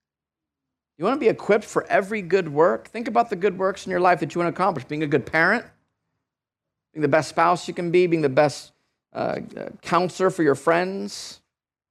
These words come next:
You want to, you want to do those things well? Paul says that it's God's word that trains you for all these things and makes you complete and equipped for all those good works.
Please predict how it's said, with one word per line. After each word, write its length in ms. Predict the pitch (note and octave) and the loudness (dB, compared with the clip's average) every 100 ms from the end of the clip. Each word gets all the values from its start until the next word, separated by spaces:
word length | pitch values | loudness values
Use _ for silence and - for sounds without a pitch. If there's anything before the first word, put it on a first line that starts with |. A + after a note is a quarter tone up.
| _ | _
You 120 | C3+ | -2
want 140 | D#3+ G#3 | 2 2
to, 80 | F3 | 2
you 120 | D#3 | 0
want 160 | F3+ | 0
to 80 | F3 | 2
do 60 | F#3 | 4
those 240 | G3 F#3+ | 2 0
things 200 | F#3+ E3 | -2 0
well? 400 | D3 E3+ G#3 G#3+ - _ _ _ _ _ | 2 4 2 -4 -10 _ _ _ _ _
Paul 180 | F3 F#3 | 0 2
says 180 | F#3 D#3+ | 2 2
that 80 | |
it's 160 | C3+ B2 | 2 0
God's 400 | - D3+ E3+ C#3 | 2 4 4 2
word 560 | B2 D#3 E3 C#3 A2 - _ _ _ _ _ _ _ | 4 6 8 6 2 -8 _ _ _ _ _ _ _
that 140 | C#3 | -12
trains 480 | - E3 E3 F3+ C#3+ | -2 2 2 2 0
you 80 | C3+ | 0
for 120 | - | 2
all 200 | C3 D#3 | 4 4
these 220 | D3+ C#3 | 2 -2
things 320 | - D3 C3 | -2 -2 -2
and 80 | A#2 | 0
makes 200 | C3 D3 | 0 0
you 80 | C#3 | -2
complete 340 | - C3 D3+ | -6 0 0
and 120 | B2 A#2+ | 0 -4
equipped 320 | - E3+ - | -2 -2 -2
for 160 | - | -2
all 180 | B2+ C#3 | 2 4
those 180 | C#3 B2+ | 4 0
good 200 | - B2 | -4 -4
works. 640 | B2 A#2+ - - - - | 0 0 -2 -12 -16 -16